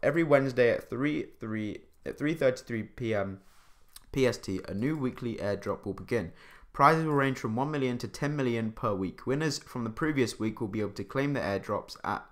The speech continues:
airdrop after an announcement is made on Twitter. Okay, so I didn't, um, get my,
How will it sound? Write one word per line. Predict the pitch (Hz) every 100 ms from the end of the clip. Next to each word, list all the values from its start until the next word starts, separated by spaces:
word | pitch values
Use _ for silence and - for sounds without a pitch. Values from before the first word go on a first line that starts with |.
| -
airdrop | 117 110 110 -
after | 110 -
an | 92
announcement | 101 127 - 110
is | 98
made | 95 95
on | 90
Twitter. | 85 - 92 80 - - - - - - - -
Okay, | 147 143 113
so | -
I | 120
didn't, | 139 160 165 180 156
um, | 135 127 123 113 101 -
get | 123 101 - -
my, | - 107 107 104 101